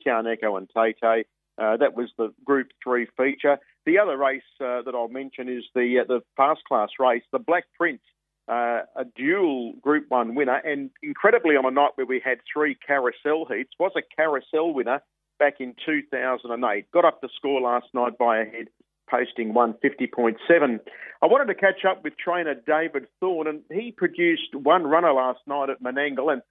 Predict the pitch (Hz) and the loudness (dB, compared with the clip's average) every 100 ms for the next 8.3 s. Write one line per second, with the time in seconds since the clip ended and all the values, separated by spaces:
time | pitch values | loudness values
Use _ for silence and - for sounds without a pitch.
0 | _ - 131 143 151 185 - - 165 123 | _ -4 -2 0 0 -2 -12 -4 -4 -2
1 | - 139 139 151 151 123 123 113 104 131 | -6 -2 0 0 0 0 0 -4 -2 0
2 | 131 123 - _ - 127 117 113 - _ | 0 -2 -8 _ -6 -4 -4 -6 -12 _
3 | 113 120 127 120 110 - 131 127 127 127 | -2 2 2 0 -4 -4 0 2 2 -2
4 | 123 120 113 _ _ 170 - - - 160 | -6 -8 -10 _ _ -4 -2 -4 2 4
5 | 151 131 120 143 139 - 160 151 135 123 | 6 4 6 4 4 2 2 2 0 -2
6 | 117 156 143 135 151 170 160 127 - 156 | 0 4 4 4 0 -6 -8 -8 -4 -2
7 | 151 - 135 127 127 _ _ - 127 135 | -2 -2 0 2 0 _ _ -4 -2 0
8 | 147 139 | -2 -4